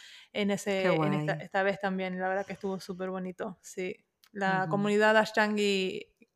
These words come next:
Speaker 1: por el mundo es algo muy bonito, la verdad. <laughs>
Speaker 2: Una maravilla. Y bueno, y de hecho en
Speaker 1: Sí.
Speaker 2: mayo, en mayo fue cuando se gestó, eh, el
Speaker 1: Sí.
Speaker 2: podcast.
Speaker 1: <laughs> Sí, sí.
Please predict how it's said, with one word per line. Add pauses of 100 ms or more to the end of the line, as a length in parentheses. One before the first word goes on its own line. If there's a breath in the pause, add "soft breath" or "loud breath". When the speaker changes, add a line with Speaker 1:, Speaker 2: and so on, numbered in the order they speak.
(140)
Speaker 1:
por
el
mundo
es
algo
muy
bonito,
la
verdad. (460)
<laughs>
Speaker 2:
Una
maravilla. (340 loud breath)
Y
bueno,
y
de
hecho
en
Speaker 1:
Sí.
Speaker 2:
mayo, (120)
en
mayo
fue
cuando
se
gestó, (120)
eh,
el
Speaker 1:
Sí.
Speaker 2:
podcast.
Speaker 1:
<laughs>
Sí,
sí.